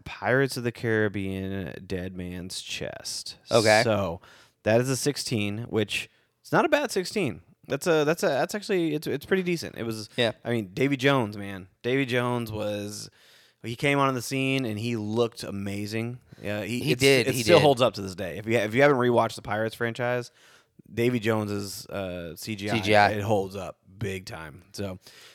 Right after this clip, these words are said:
Speaker 1: uh, and it's going up against a, <laughs> a, a C G I masterpiece, uh, against,
Speaker 2: Yeah.
Speaker 1: and it's Avatar. <laughs> So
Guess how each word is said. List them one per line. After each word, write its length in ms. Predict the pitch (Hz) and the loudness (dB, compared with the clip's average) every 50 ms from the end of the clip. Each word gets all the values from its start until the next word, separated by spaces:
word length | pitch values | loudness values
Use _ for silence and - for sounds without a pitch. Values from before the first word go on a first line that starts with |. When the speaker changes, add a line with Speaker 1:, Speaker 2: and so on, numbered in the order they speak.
| _ _ | _ _
Speaker 1:
uh, 300 | - 104 104 101 98 101 69 | 0 2 4 4 4 2 2
and 140 | 92 113 | 2 2
it's 140 | 135 135 - | 0 2 4
going 200 | 156 147 147 143 | 6 6 6 6
up 60 | 139 | 4
against 500 | 127 117 127 127 120 117 110 - - - - | 2 2 2 0 0 0 -2 -6 -8 -6 -4
a, 540 | 95 107 107 107 107 107 107 107 104 - - - - - - - - - - - | -2 -2 -2 -2 -2 -4 -4 -6 -6 -8 -8 -10 -14 -20 -20 -12 -8 -8 -8 -8
<laughs> 560 | _ - - - _ - - - - - - - | _ -20 -20 -20 _ -18 -18 -16 -16 -14 -8 -4
a, 240 | 123 123 - - 117 | -2 -2 0 0 0
a 40 | |
C 220 | 110 - - 139 123 | -2 -2 -2 -4 -2
G 120 | 113 117 107 | 2 2 2
I 120 | 101 98 | 2 0
masterpiece, 720 | 101 98 101 101 - - - - 127 127 127 - - - - - - | -2 -6 -8 -8 -8 -8 -6 -6 -4 -6 -6 -8 -12 -16 -16 -12 -6
uh, 40 | - | -2
against, 340 | 113 113 110 107 113 117 117 | 0 2 2 4 6 6 8
Speaker 2:
Yeah. 200 | 117 107 95 - | 6 6 6 6
Speaker 1:
and 320 | 120 120 120 117 113 110 | 4 4 6 4 2 2
it's 220 | 107 117 113 - 98 | 2 0 0 0 0
Avatar. 520 | 101 104 95 - - 101 - - 82 - - | 0 0 0 0 -4 -6 -6 -6 -8 -10 -10
<laughs> 60 | - - - _ - - - - - _ _ | -14 -20 -20 _ -20 -20 -20 -20 -20 _ _
So 800 | - - 143 135 127 123 120 120 117 113 113 110 110 107 - | 0 6 8 10 10 12 12 10 10 8 8 6 2 0 -4